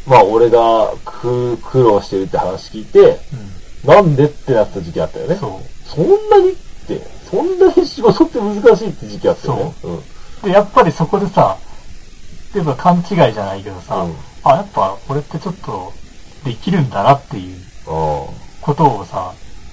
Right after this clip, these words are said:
Speaker 2: 知って、思ってたね、若干。
Speaker 1: はいはい。
Speaker 2: まあ考えてたね。なんか、そう、そうなのよ。
Speaker 1: 本当は、なんか、本当はなんとかと思っていたってことでしょ？
Speaker 2: うん、そう。
Speaker 1: うん。
Speaker 2: 俺もちょっと歌詞思い出せないけど、
Speaker 1: うん。
Speaker 2: なんかそれ、なんかね、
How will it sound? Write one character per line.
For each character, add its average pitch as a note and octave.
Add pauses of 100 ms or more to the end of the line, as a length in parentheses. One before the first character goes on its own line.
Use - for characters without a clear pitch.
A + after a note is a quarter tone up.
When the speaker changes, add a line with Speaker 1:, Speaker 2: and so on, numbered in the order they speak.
(140)
Speaker 2:
知 -
っ C3+
て、 - (260)
思 D#3
っ D3+
て D3
た G#2+
ね、 F#2 (160)
若 - (160)
干。 -
Speaker 1:
は -
い -
は - (540)
い。 D#3
Speaker 2:
ま F#2+
あ -
考 B2+ (120)
え G2
て - (180)
た G2+
ね。 G2+ (960)
な A#2+
ん G2+
か、 G2 (580)
そ -
う、 -
そ C#3+
う B2
な -
の -
よ。 F#2+ (100)
Speaker 1:
本 E2+
当 F2+
は、 E2+
な E2+
ん D#2
か、 D#2
本 G2+ (120)
当 G#2
は G2+
な G2+
ん -
と G2+
か -
と G2
思 G2
っ -
て F#2
い F2
た D#2
っ D2+
て -
こ - (140)
と B2
で -
し -
ょ？ A2+
Speaker 2:
う -
ん、 -
そ - (200)
う。 E3
Speaker 1:
う D#3
ん。 -
Speaker 2:
俺 D3
も -
ち D#3
ょ C#3
っ -
と C3
歌 E3+
詞 D3
思 A#2
い -
出 A2+
せ B2
な G2+
い F#2+
け G2
ど、 F2+
Speaker 1:
う -
ん。 -
Speaker 2:
な C#3
ん B2+
か A#2
そ D3
れ、 C#3+
な C#3+
ん -
か -
ね、 A2+